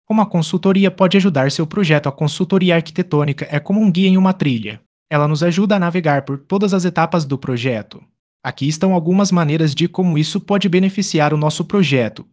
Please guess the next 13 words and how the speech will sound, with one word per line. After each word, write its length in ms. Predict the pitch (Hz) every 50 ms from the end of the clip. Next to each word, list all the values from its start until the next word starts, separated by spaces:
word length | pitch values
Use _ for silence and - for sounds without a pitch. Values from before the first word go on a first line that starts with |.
| _
Benefícios 500 | - 151 165 175 175 - 151 139 165 160
da 120 | 151 165 165
consultoria. 680 | 160 - 190 185 - - 214 196 208 190 165 170 170
Descrição. 560 | 165 165 - - - 170 - - 160 165 175
Planejamento 720 | 180 180 202 208 202 202 202 208 190 175 165 180 175 - 190
ajuda 300 | 160 139 170 180 185 175
a 20 |
organizar 600 | 156 170 156 180 180 165 139 139 160 175 175 175
todas 300 | - 196 202 196 202 190
as 120 | 190 180
etapas 440 | 180 180 180 - 170 170 - 185 156
do 120 | 135 151 151
projeto. 640 | - 156 135 123 135 127 110 101 - - - -